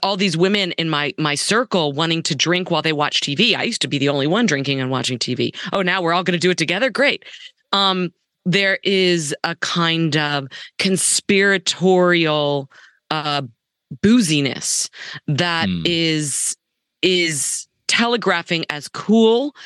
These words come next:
Speaker 1: and sophisticated, urbane, um, and even my over drinking, which I struggled with from the time that I was in my early twenties, uh,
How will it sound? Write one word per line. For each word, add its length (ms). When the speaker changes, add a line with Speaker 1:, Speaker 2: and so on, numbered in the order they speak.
Speaker 1:
and 140
sophisticated, 1040
urbane, 840
um, 500
and 180
even 320
my 300
over 340
drinking, 580
which 140
I 80
struggled 380
with 160
from 160
the 80
time 320
that 120
I 100
was 200
in 120
my 180
early 220
twenties, 800
uh, 540